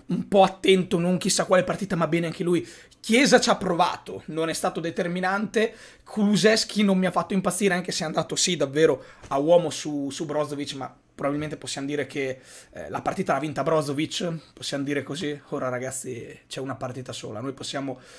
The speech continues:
stare a settantacinque, andare a settantasei, <laughs> eh, oppure andare a settantotto, cioè, c'è poco da fare, cioè,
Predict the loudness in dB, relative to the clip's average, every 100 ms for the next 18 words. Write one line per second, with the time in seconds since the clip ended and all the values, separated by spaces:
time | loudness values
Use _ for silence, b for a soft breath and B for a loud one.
0 | B B -10 -2 0 0 -4 -6 -6 -6
1 | -6 -8 -8 -6 -6 -6 -6 -6 -4 0
2 | 2 0 -2 -10 -14 -14 _ B B B
3 | B -8 -6 -4 -6 -8 -10 -12 -14 -18
4 | -20 -20 _ -16 -16 -16 -16 -14 -12 -12
5 | -12 -14 -14 -16 -16 -14